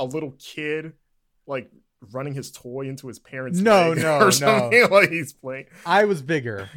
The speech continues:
Speaker 2: I was bigger, and it felt really good because of that. It was like, "You can't get away from me now," you know, that kind of thing. Like, just ramming 'em. It was good.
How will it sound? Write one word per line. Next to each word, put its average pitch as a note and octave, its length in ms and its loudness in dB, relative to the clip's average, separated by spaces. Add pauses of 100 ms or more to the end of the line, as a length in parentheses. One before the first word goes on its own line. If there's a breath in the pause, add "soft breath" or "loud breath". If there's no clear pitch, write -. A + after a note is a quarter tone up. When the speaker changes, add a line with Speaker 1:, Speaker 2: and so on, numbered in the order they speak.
(120)
Speaker 2:
I C3+ 120 -6
was C3+ 160 -6
bigger, A2+ 340 -8
and G#2+ 100 -12
it G#2+ 100 -16
felt C3 160 -8
really A#2+ 240 -6
good G#2 240 -12
because A2+ 280 -12
of F#2+ 60 -16
that. F#2+ 160 -14
It G#2 40 -16
was G#2+ 120 -16
like, G#2+ 300 -12 (760)
"You C3 120 -12
can't C#3 200 -4
get B2 140 -4
away A#2+ 200 -6
from A2 160 -14
me G#2+ 100 -12
now," G2 340 -14
you F#2+ 160 -16
know, G2 200 -14
that G2 180 -16
kind G#2 120 -14
of G#2 80 -14
thing. G#2 280 -12
Like, F2+ 160 -16
just - 340 -20 (1040)
ramming G#2+ 380 -12
'em. F#2+ 160 -16
It A2+ 40 -12
was A#2+ 140 -10
good. A#2 240 -8